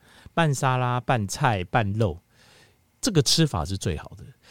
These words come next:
煎煮炒炸也可以，绝对比沙拉油、其他油好很多，这个没有问题。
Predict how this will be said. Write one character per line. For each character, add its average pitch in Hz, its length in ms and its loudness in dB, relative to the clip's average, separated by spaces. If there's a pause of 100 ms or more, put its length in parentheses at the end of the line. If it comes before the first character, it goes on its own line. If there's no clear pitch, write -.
(260)
煎 254 220 2
煮 139 200 0
炒 87 180 -2
炸 120 180 -2
也 73 140 -6
可 73 240 -6
以， 90 220 -2
绝 143 120 0
对 165 140 0
比 - 180 -8
沙 127 220 -2
拉 123 180 0
油、 80 160 -4
其 - 160 -6
他 104 140 -2
油 60 180 -4
好 69 220 -8
很 60 240 -10
多， - 340 -14
这 - 80 -4
个 143 120 0
没 101 100 0
有 85 100 0
问 78 200 -2
题。 78 240 -16